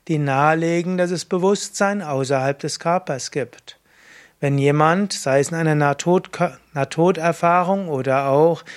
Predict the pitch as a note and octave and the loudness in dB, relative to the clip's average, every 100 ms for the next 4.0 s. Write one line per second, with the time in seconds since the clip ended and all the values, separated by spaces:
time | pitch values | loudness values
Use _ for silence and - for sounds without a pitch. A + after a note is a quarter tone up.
0 | - - E3+ D#3+ D3+ D3 D3 D3 C#3 D3+ | -16 -4 0 2 2 2 0 0 0 -2
1 | - - G3+ G#3 D#3 B2+ - E3 E3+ F3 | 0 0 0 0 -2 -4 -4 -2 0 0
2 | F3 E3+ - - F3+ G3 G3 D#3+ C#3+ C#3 | 0 0 -2 2 2 2 0 0 0 -2
3 | C3 D3 C3+ C3 D#3 D#3 D3+ E3+ E3 F#3 | -2 -4 -4 -6 -2 -2 0 2 2 0